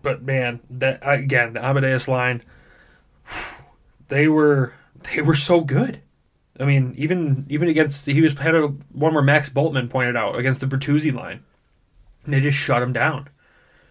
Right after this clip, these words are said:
And if little Amadeus is shutting down Tyler Bertuzzi, it's a great thing.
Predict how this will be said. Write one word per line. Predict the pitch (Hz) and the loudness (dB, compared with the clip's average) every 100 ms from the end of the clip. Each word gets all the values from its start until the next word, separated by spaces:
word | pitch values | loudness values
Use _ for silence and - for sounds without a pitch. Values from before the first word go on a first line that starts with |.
| _ - | _ -8
And | 127 123 | -6 -4
if | 127 139 | -6 0
little | 151 185 | 4 6
Amadeus | 160 151 135 147 147 - | 8 6 6 6 6 2
is | 131 | -2
shutting | - 127 131 | 0 0 0
down | 127 120 | 0 0
Tyler | 135 131 120 | 2 2 2
Bertuzzi, | 113 123 135 131 101 - _ _ _ _ _ _ _ - _ _ | -4 -2 -2 -2 -8 -14 _ _ _ _ _ _ _ -20 _ _
it's | - 135 | -8 -4
a | 139 | -2
great | 131 139 147 | 0 -2 -2
thing. | 139 107 | -4 -4